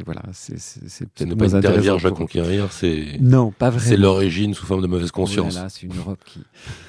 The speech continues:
Speaker 1: <laughs> c'est, c'est, c'est un paysage qui, depuis très longtemps, sous, trop longtemps pour eux, a été un peu, un peu canalisé. Donc, euh, on sent que ça les intéresse moins. Voilà.
Speaker 2: Oh, par, par moments, on, on, c-, certains de, son,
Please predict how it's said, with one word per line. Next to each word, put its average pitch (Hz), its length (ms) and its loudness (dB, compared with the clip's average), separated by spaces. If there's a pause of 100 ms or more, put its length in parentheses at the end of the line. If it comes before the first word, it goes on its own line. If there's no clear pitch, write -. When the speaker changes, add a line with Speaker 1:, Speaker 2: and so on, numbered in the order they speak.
(140)
Speaker 1:
<laughs> 143 140 -4
c'est, - 220 -10
c'est, - 280 -10
c'est - 120 -6
un 98 100 -2
paysage 98 500 -6
qui, - 160 -12
depuis 98 400 -8
très 101 340 -8
longtemps, 101 300 -8
sous, 107 240 -12
trop - 240 -14
longtemps 110 280 -8
pour 104 300 -12
eux, 107 100 -6
a 87 80 -10
été 87 380 -12
un 87 120 -10
peu, 92 340 -12 (260)
un 101 80 -10
peu 110 120 -4
canalisé. 95 680 -6
Donc, 92 320 -10
euh, 92 220 -12
on - 60 -16
sent - 200 -6
que - 80 -12
ça 104 80 -4
les 92 160 -6
intéresse 92 420 -10
moins. 92 120 -12 (640)
Voilà. - 120 -18 (1000)
Speaker 2:
Oh, 101 60 -10
par, - 140 -8
par 80 180 -4
moments, 101 240 2
on, 78 480 -8
on, 71 540 -12
c-, - 160 -20
certains 80 280 -8
de, 82 80 -6
son, - 160 -10